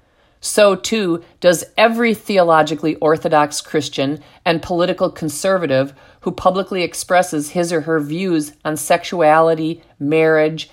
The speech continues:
and the sexual integration of private spaces in women's sports. While Cavill no more deserves hateful or threatening messages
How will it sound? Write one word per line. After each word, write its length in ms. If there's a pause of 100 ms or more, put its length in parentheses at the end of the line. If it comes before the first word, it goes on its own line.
(180)
and 120
the 60
sexual 540
integration 680
of 140
private 400
spaces 500
in 140
women's 320
sports. 580 (640)
While 300
Cavill 680 (140)
no 380
more 260
deserves 520
hateful 420
or 80
threatening 500
messages 640